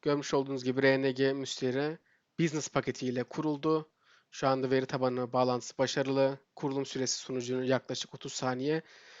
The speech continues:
Aslında görmüş olduğunuz gibi burada platformda yapabileceklerimizin herhangi bir sınırı yok. Sadece, e, vizyonumuz ne kadar genişse,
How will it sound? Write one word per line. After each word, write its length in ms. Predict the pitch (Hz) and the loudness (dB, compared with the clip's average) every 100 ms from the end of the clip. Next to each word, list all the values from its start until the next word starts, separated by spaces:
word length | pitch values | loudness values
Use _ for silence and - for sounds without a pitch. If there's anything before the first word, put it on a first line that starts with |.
| - | -4
Aslında 260 | 143 - 180 | -2 0 2
görmüş 300 | 165 170 - | 2 2 2
olduğunuz 340 | 175 185 185 | 2 2 0
gibi 260 | 139 135 131 | 0 -4 -4
burada 380 | 143 139 151 180 _ _ | 0 4 2 2 _ _
platformda 480 | 151 147 - 156 160 | 2 2 2 0 2
yapabileceklerimizin 920 | 156 156 143 139 139 139 135 131 165 | 2 2 0 0 0 0 -2 -4 -6
herhangi 440 | 175 139 147 143 135 | -2 2 2 2 -2
bir 40 | |
sınırı 280 | - 143 131 | -2 -2 0
yok. 320 | 131 147 - _ _ | 2 0 -6 _ _
Sadece, 580 | - 160 139 123 139 180 - _ _ 135 | 2 4 4 4 2 2 -2 _ _ -6
e, 300 | 127 127 127 131 | -4 -4 -6 -6
vizyonumuz 420 | 135 143 143 139 | 0 2 2 0
ne 80 | 135 | 0
kadar 220 | 135 131 | 4 2
genişse, 600 | 127 135 127 - 127 | 4 0 0 -4 -4